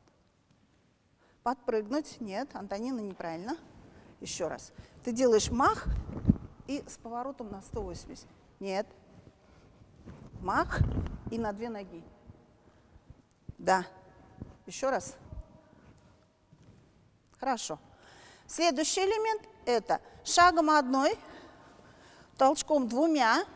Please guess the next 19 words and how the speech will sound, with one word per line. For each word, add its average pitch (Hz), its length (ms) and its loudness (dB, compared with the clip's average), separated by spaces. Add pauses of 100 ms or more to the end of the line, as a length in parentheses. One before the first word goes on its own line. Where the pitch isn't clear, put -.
(200)
поворот 277 380 6
в 277 40 -6
воздухе 349 460 2
на 220 160 0
триста 370 380 -2
шестьдесят 262 420 2
градусов. 190 460 0 (160)
Также 254 320 4
выполняете, 247 720 2
кому 330 300 2
удобно, 254 360 0
в 226 40 -4
левую 359 340 2
сторону, 190 460 -4
кому 240 280 -2
удобно, 269 360 -4
в - 40 -16
правую 196 400 4
сторону. 160 420 -4